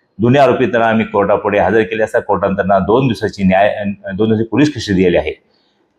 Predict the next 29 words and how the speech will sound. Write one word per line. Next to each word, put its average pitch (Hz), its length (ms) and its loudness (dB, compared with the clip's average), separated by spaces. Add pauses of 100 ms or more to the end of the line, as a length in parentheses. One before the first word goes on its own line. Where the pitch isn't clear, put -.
(380)
ह्या 117 120 4
आरोपितांचा 117 420 2
पूर्व 123 220 0
इतिहास 120 220 0
बघत 113 220 2
असता 123 460 2 (420)
राज 113 240 4
भालेराव 117 340 2
विरुद्ध 110 460 2 (220)
नाशिक 98 320 0
या 117 80 2
ठिकाणी 104 260 0
गुन्हे 98 220 2
नोंद 95 200 4
आहेत 104 180 0 (460)
आणि 117 220 2
ह्यांचे, 110 280 2
ह्यांनी 120 200 4
आणखी 170 320 0
असे 135 160 0
काही 123 120 2
गुन्हे 104 180 0
केले 98 240 0
आहेत 92 160 2 (100)
का - 160 2 (400)
आणि 117 240 2
नक्की 123 380 2
हे 110 80 0
गुन्हा 123 440 2